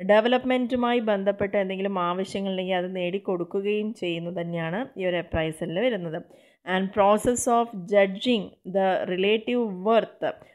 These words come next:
or ability of an employee in performing his job. ഒരു ജോബ് പെർഫോം ചെയ്യുന്നതിൽ എംപ്ലോയിയുടെ കഴിവ്, എബിലിറ്റി എന്താണ്, അതുമായി ബന്ധപ്പെട്ട് വരുന്ന കാര്യങ്ങളെല്ലാം ജഡ്ജ് ചെയ്യുന്ന ഒരു പ്രോസസ്സ് തന്നെയാണ് എന്ത്,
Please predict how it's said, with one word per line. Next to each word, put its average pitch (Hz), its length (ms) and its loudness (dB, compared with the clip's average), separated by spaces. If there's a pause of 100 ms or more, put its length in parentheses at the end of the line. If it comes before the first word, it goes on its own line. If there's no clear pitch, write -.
(240)
or 190 80 6 (240)
ability 226 480 0
of 233 140 -2
an 214 60 -2 (120)
employee 220 500 2
in 214 80 -2 (100)
performing 196 640 0
his 180 140 -4 (160)
job. 170 240 -2 (520)
ഒരു 220 140 4 (120)
ജോബ് 214 340 4 (100)
പെർഫോം 214 420 2 (100)
ചെയ്യുന്നതിൽ 202 460 0 (360)
എംപ്ലോയിയുടെ 196 760 0 (140)
കഴിവ്, 226 360 2 (160)
എബിലിറ്റി 196 420 -2 (100)
എന്താണ്, 175 480 -2 (120)
അതുമായി 190 340 -2 (100)
ബന്ധപ്പെട്ട് 180 460 -6
വരുന്ന 180 300 -4
കാര്യങ്ങളെല്ലാം 175 800 -2 (540)
ജഡ്ജ് 233 380 4
ചെയ്യുന്ന 202 380 2
ഒരു 185 180 -8
പ്രോസസ്സ് 226 600 0
തന്നെയാണ് 180 480 0 (200)
എന്ത്, 165 260 -2